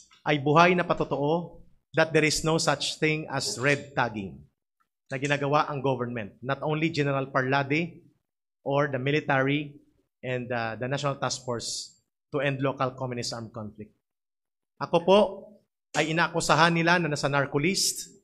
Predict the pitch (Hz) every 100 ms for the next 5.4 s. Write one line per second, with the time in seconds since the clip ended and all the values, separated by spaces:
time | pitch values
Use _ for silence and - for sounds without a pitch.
0 | _ _ 139 143 151 151 147 151 143 139
1 | 143 175 170 - - - _ _ _ 135
2 | 139 151 147 143 143 143 143 139 139 139
3 | 139 147 - - - _ _ _ - -
4 | 147 143 131 147 147 139 139 135 147 160
5 | 143 160 151